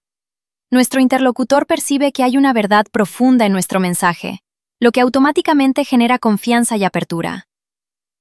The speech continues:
Las relaciones más sólidas se basan en la capacidad de ser visto y aceptado tal como uno es, y esta autenticidad es la base para el florecimiento mutuo. Cultivar la gratitud y celebrar los pequeños triunfos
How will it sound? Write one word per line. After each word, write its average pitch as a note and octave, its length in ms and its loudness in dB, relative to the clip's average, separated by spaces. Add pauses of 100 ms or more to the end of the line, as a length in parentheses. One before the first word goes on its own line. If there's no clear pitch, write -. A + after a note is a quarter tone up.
(120)
Las B3+ 160 2
relaciones D#4+ 520 0
más D4 180 0
sólidas G#3+ 480 -2
se A#3 140 -4
basan B3+ 280 0
en C#4 120 0
la A#3 80 0
capacidad A3+ 560 -2
de A3+ 120 0
ser A3+ 220 -2
visto B3 320 -4
y C4 80 0
aceptado A#3 500 0
tal C#4+ 360 0
como C4 240 0
uno G#3+ 240 0
es, E3+ 340 -8 (500)
y C4+ 140 2
esta E4+ 200 0
autenticidad A3+ 680 0
es B3+ 140 -2
la C#4 120 2
base C4 300 0
para C4 160 0
el A#3+ 100 0
florecimiento G#3+ 680 -2
mutuo. F3 520 -6 (920)
Cultivar C4 420 2
la D#4+ 100 2
gratitud A3+ 540 0
y G3+ 80 -2
celebrar F#3+ 480 0
los A3 160 -2
pequeños G#3 400 -2
triunfos G3+ 560 -2